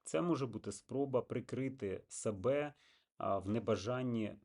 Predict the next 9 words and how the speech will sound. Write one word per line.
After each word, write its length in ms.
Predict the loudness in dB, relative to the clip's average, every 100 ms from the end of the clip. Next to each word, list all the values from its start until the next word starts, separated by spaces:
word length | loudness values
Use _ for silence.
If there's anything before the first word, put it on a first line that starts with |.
| -10
допомагати 640 | -6 -4 -2 0 0 0 -4
Україні, 640 | -4 -4 -4 -4 -10 -12
тому 240 | -8 -8
що, 180 | -8 -6
ну, 140 | -2
на, 240 | 0 0 0
раз 200 | -2 -2
на 100 | -2
нас 300 | -2 -4